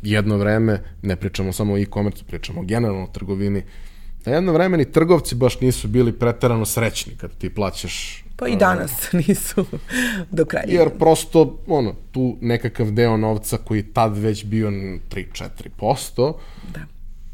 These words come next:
Speaker 1: ide za to procesiranje i sve ostalo, prosto niko ne želi, nema mnogo proizvoda gde je marža ogromna, pa ti
Speaker 2: Tako je.
Speaker 1: nije bitno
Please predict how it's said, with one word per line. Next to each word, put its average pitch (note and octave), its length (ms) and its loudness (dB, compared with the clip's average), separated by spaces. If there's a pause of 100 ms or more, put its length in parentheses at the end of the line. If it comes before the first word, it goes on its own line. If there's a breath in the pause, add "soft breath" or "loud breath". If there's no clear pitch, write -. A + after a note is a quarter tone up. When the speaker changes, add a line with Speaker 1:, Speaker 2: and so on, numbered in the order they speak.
(120)
Speaker 1:
ide B2 360 4 (520 soft breath)
za A#2 220 2
to A2 160 -4
procesiranje G#2 680 0
i F#2+ 40 -4
sve G#2 180 -2
ostalo, A#2 540 2 (180)
prosto G#2+ 280 -4
niko G2+ 240 -4
ne G2 100 -4
želi, G2 280 -2
nema G2 360 -4 (160)
mnogo G#2 580 0 (600)
proizvoda G2+ 520 2
gde G2 160 0
je G#2 100 4
marža G#2 400 0
ogromna, G#2 460 2
pa G2+ 220 -4
ti G2 360 -4
Speaker 2:
Tako - 260 -8
je. D2 80 -10
Speaker 1:
nije A2 240 0
bitno G2+ 440 -4